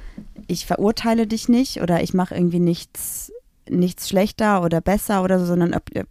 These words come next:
beurteile das einfach aus einem objektiven Blickwinkel und verurteile dich halt nicht dafür.“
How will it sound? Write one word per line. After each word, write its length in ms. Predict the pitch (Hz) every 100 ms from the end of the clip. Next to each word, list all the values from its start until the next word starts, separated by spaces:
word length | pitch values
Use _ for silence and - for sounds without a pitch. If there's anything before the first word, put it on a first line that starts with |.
| _
beurteile 400 | 175 190 220 185
das 160 | 175 -
einfach 300 | - 180 175
aus 200 | 175 175
einem 160 | 170
objektiven 520 | - - 170 - 190 180
Blickwinkel 560 | 175 - 175 180 180 -
und 240 | 170 170 - - - _
verurteile 340 | - - 160
dich 120 | 151
halt 80 | 165
nicht 140 | 160 170
dafür.“ 300 | - 214